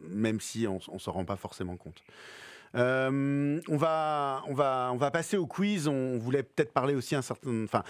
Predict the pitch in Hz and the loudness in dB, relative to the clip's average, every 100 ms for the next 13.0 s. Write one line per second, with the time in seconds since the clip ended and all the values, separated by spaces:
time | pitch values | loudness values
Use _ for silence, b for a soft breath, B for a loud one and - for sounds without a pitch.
0 | B B 135 135 135 143 190 185 - 156 | B B -2 2 2 0 0 0 2 2
1 | 170 151 127 - - 190 175 143 143 - | 2 2 2 0 -2 -2 0 2 0 -2
2 | 131 156 135 151 - 151 - 170 151 B | 0 0 2 0 0 -4 0 -2 -2 B
3 | B B 117 110 135 117 135 131 120 131 | B B 0 2 2 2 0 2 2 2
4 | - 113 - 165 - 131 113 120 113 120 | 2 0 0 -2 -2 0 2 2 0 0
5 | 107 107 135 127 104 92 B B B - | 0 0 -2 0 -2 -2 B B B 2
6 | 147 196 170 143 135 - 151 - 156 175 | 2 2 2 2 0 0 -2 2 0 2
7 | 170 151 151 - 131 120 - 123 _ 117 | 0 2 -2 0 -2 -2 -2 -4 _ -4
8 | 110 117 131 120 - 151 117 113 113 104 | -2 0 0 0 0 0 0 0 -2 -2
9 | 107 - B B 113 117 131 110 127 131 | -4 -4 B B 0 2 2 4 2 2
10 | 131 117 104 131 113 - 123 - 117 123 | 2 0 2 0 0 -4 -2 0 0 0
11 | 120 113 104 120 101 123 117 127 123 113 | 0 -2 0 -2 0 -6 0 2 4 0
12 | 123 117 120 - - 123 117 104 131 | -2 0 -2 -2 -2 0 2 2 0